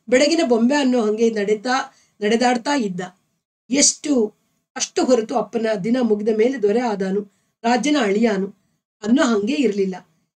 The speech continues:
ಇಂದಿನದು ಅಂತ ಈ ಕಥೆನ ಕೇಳಿದ್ದ ಜನ "ನೂರು ವರ್ಷದ ಅಂದಿನ ಶಾಪ ನಮ್ಮ ಹಿರಿಯರು ಹೇಳಿದ್ದು,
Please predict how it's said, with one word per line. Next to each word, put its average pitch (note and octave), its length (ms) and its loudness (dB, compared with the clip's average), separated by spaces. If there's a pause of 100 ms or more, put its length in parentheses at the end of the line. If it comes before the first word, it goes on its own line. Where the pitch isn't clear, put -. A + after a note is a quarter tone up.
(140)
ಇಂದಿನದು A3+ 460 2
ಅಂತ G3+ 200 -2 (580)
ಈ C4 120 2
ಕಥೆನ A#3 360 -2 (100)
ಕೇಳಿದ್ದ G3+ 360 -2
ಜನ G3+ 240 0 (460)
"ನೂರು D#4 300 2
ವರ್ಷದ B3 420 0
ಅಂದಿನ G#3 280 0
ಶಾಪ G#3 380 -6 (420)
ನಮ್ಮ A#3 180 2
ಹಿರಿಯರು G#3+ 360 4
ಹೇಳಿದ್ದು, G#3 540 -2